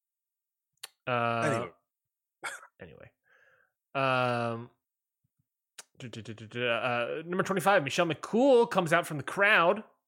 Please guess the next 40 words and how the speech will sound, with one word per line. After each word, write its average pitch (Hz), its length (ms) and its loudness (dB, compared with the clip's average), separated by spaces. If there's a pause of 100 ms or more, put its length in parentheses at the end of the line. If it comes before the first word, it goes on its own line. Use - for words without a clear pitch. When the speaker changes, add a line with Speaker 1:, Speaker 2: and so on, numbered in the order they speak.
(120)
Speaker 1:
wearing 117 220 -6
Uggs. 180 640 2 (1200)
Speaker 2:
Yeah, 240 220 6
we 254 100 4
don't 311 200 4
talk 208 200 6
about 151 160 4
how 151 80 2
great 117 340 -2
of 110 100 0
a 107 40 -10
theme 104 280 -10
song 95 300 -12
Michelle 98 260 -10 (160)
McCool 90 280 -16
has. - 400 -20
Speaker 1:
Yeah, 95 140 -12
it's - 80 -12
pretty 107 280 -8
Speaker 2:
And 107 100 -12
Speaker 1:
good. - 180 -16 (840)
Speaker 2:
she - 160 -8
has 151 120 -2
a 147 60 -4
great 123 260 -4
theme 98 220 -14
song - 240 -14 (160)
because 101 400 -14
when 104 140 -10
it 101 80 -10
hits, 214 280 0
I'm 139 140 -6
like, 127 160 -8
"Yeah, 285 640 6
Michelle 269 320 2
McCool." 269 360 0
And 233 80 -2
then 220 80 0
I'm 208 40 -4
like, 196 160 2